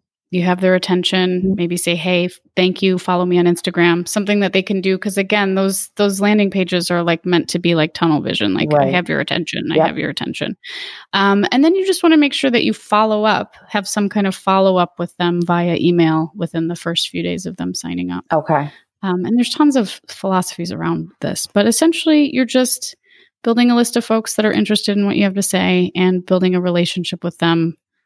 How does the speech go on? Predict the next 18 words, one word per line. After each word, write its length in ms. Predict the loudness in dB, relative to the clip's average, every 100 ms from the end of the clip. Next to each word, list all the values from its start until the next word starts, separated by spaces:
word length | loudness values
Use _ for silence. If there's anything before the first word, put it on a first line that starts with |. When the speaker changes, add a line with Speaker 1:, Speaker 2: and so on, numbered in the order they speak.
| _ _ _ _ _ -6
Speaker 1:
really 400 | 2 4 4 4
on 80 | 4
a, 160 | 2 2
a 60 | 0
much 240 | 0 2
more 100 | -2
personal 400 | 0 -4 -2 -2
level 260 | -2 -4 -4
than 200 | -2 -2
even 280 | -2 -4
social 300 | -6 -8 -8
media 460 | -6 -4 -4 -6 -8
can 320 | -8 -8 -6 -10
achieve. 420 | -12 -10 -10 -12 -16 _ _
As 200 | -2 -2
far 280 | 0 2 4
as 200 | 2 2
it 140 | 0